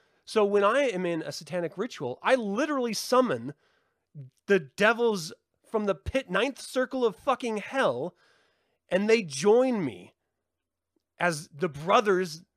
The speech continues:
that we are in support of what I need done in that ritual chamber. That is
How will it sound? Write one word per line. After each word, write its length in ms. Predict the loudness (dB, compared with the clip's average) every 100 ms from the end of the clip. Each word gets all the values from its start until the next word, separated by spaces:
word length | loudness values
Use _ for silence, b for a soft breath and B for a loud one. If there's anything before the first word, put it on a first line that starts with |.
| -2
that 320 | 0 0 -2
we 180 | 0 4
are 380 | 6 4 -2 -20 _ _ _ _ _
in 160 | -4 -2
support 800 | -2 -6 -2 0 0 -2 _ _ _
of 140 | -8
what 220 | 0 2 2
I 140 | 0
need 320 | 0 -4 -2
done 300 | 0 2 0
in 160 | -4 -4
that 180 | -4 -6
ritual 320 | -10 -12 -16
chamber. 400 | -18 -20 -20 _ _ _ _ _ _ _ _ _ _ _ _
That 220 | 2 2
is 260 | 0 -6